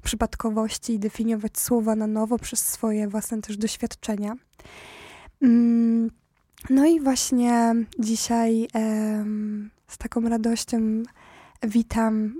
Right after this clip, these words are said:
moją goś-, gościnię, którą bardzo spontanicznie zaprosiłam, ale to chyba już taka reguła jest w Wolnych Słowach, że zapraszam gości bardzo spontanicznie. Oni po prostu do mnie przychodzą w odpowiednim momencie i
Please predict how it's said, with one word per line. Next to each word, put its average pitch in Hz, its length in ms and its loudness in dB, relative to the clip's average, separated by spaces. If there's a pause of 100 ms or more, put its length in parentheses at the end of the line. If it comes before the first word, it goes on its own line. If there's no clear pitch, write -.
moją 226 280 2
goś-, 220 380 -2
gościnię, 233 960 2 (440)
którą 220 480 0 (300)
bardzo 285 260 4
spontanicznie 240 960 0
zaprosiłam, 240 560 -2
ale 233 120 -2
to 233 140 -8
chyba 233 240 -2
już 220 180 -2
taka 220 580 0
reguła 226 400 4
jest 190 260 -4
w - 80 -20
Wolnych 208 320 -2
Słowach, 220 400 2
że 208 460 0
zapraszam 220 580 -2
gości 220 520 -4 (500)
bardzo 220 280 2
spontanicznie. 220 1040 -2
Oni 233 200 2
po 233 100 0
prostu 233 300 0
do 220 100 4
mnie 226 160 2
przychodzą 220 500 0
w 214 40 -4
odpowiednim 208 540 0
momencie 247 560 2
i 233 200 0